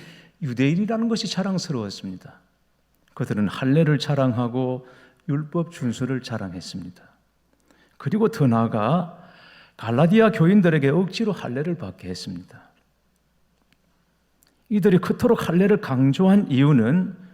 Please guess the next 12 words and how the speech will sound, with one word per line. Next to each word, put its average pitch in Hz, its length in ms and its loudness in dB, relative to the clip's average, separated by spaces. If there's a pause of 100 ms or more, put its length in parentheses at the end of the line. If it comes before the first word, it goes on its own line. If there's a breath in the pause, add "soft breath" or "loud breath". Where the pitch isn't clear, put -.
(300 loud breath)
오늘 120 240 -4
보니까 104 320 -8
박해를 185 760 -6
피하기 147 480 -6
위함이라고 92 840 -10 (140)
말했습니다. - 720 -14 (760 soft breath)
누가 151 260 -2
이들을 208 300 0
박해합니까? 135 840 0 (840)
이들을 110 300 -2
박해하는 110 500 -6
것은 165 280 -4